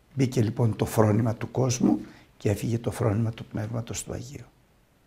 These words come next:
Άπλωσε το χέρι της, έκοψε και έφαγε. Και γνώρισε την αμαρτία. Γνώρισε το κακό.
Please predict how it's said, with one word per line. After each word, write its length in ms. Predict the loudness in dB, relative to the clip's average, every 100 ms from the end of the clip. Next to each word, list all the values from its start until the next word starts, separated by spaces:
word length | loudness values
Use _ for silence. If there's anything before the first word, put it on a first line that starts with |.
| _ _ _
Άπλωσε 420 | 4 6 4 -2
το 100 | -4
χέρι 220 | -4 -4 -4
της, 180 | -4
έκοψε 440 | -4 -4 -8 -12 -14 -20 -6
και 120 | -4
έφαγε. 360 | -4 -10 -18 -20 _ _ _ _ _ _ _ _ _ _ -8
Και 100 | -6
γνώρισε 460 | 0 2 2 0
την 200 | -10 -10
αμαρτία. 400 | -6 -6 -8 -14 -16 _ _ _ _ _ _ _ _ _ _ _ -6
Γνώρισε 380 | 4 4 4 0
το 120 | -4
κακό. 400 | -6 -6 -8 -10